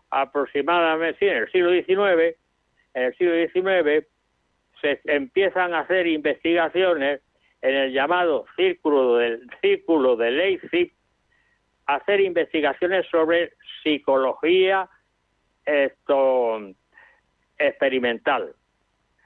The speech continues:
No al confundir con la psicología filosófica, que es una cosa distinta. La psicología experimental, que es mediante experiencias,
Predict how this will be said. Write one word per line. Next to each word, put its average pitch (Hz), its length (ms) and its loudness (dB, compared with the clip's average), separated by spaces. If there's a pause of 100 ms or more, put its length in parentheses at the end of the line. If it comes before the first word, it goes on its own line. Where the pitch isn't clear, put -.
(560)
No 147 800 -2
al 151 200 -6
confundir 151 640 -2
con 160 200 0
la 143 140 0 (140)
psicología 156 880 -2 (440)
filosófica, 139 760 -4 (460)
que 135 140 0
es 143 120 -8
una 143 180 0
cosa 127 240 -2
distinta. 113 480 -2
La 110 200 0
psicología 113 640 -2
experimental, 143 960 -2 (580)
que 156 240 0
es 190 200 -8
mediante 123 720 -2
experiencias, 139 880 -2